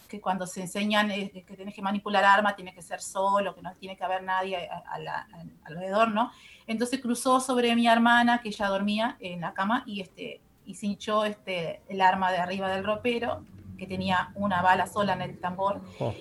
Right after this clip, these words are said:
Speaker 1: y esa bala se disparó, y, este, y bueno, le da a mi hermana en el maxilar, y, este, y bueno, ella llega al hospital sin vida, ella fallece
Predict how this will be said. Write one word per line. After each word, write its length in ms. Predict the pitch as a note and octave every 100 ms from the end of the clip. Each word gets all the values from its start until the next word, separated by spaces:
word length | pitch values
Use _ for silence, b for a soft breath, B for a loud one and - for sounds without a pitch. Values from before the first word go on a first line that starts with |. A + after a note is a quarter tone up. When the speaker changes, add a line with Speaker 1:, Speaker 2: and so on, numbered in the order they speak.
| B
Speaker 1:
y 200 | G#3 G3+
esa 500 | G3+ - G3 F#3+ F3 -
bala 360 | G3+ F#3 G3 G3+
se 100 | -
disparó, 480 | - - F#3 A3 B3 - - - - - - - - - -
y, 120 | G#3+
este, 380 | G3 - F3+ F3
y 120 | G3+ F#3+
bueno, 280 | G3 F3+ - -
le 140 | F#3
da 120 | G3
a 40 | G3
mi 100 | G3+
hermana 400 | G3 G3+ G3+ A3
en 60 | G#3
el 80 |
maxilar, 680 | G3 F#3 - G3+ F3+ F3+ F#3 _ _ _ -
y, 160 | F#3+
este, 440 | F3 - F3 F#3+ -
y 100 | F#3
bueno, 200 | F3+ G3+
ella 160 | G#3
llega 300 | G3+ A3 G#3
al 100 | G3+
hospital 440 | G3+ - G#3 G#3+ G#3+
sin 240 | G#3 G#3
vida, 340 | F#3+ E3+ D3 - _ _
ella 200 | F#3+ G3
fallece 680 | F#3 E3+ - B2+ A#2 A2 B3+